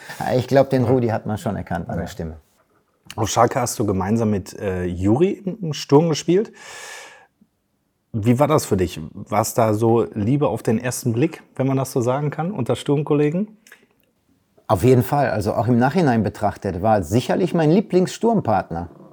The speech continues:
Speaker 1: kann ich jetzt sagen, nach fünfzehn Jahren Bundesliga, die ich gespielt habe, war schon mein Lieblingspartner, absolut. Also es hat perfekt zusammengepasst. Ja, er war eher so der kantige Typ.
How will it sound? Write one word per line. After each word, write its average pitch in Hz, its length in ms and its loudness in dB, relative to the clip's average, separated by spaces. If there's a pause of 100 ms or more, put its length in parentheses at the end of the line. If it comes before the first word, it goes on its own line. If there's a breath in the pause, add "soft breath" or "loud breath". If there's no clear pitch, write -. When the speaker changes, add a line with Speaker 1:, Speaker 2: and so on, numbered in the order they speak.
(300)
Speaker 1:
kann 104 200 0
ich 90 80 -4
jetzt 95 180 -2
sagen, 101 240 2
nach 101 140 -2
fünfzehn 110 400 -2
Jahren 107 260 2
Bundesliga, 127 600 0
die 120 100 -2
ich 120 100 -6
gespielt 135 420 -2
habe, 131 280 0 (880 soft breath)
war 131 240 2
schon 175 180 2
mein 151 180 4
Lieblingspartner, 110 720 2
absolut. 107 600 -2 (240)
Also 98 160 -4
es 101 120 -4
hat 113 160 -2
perfekt 120 400 -4
zusammengepasst. 123 920 -2 (300)
Ja, 107 120 0
er 107 160 -2
war 110 120 0
eher 113 260 2
so 110 100 2
der 104 140 2
kantige 127 480 2
Typ. 135 300 0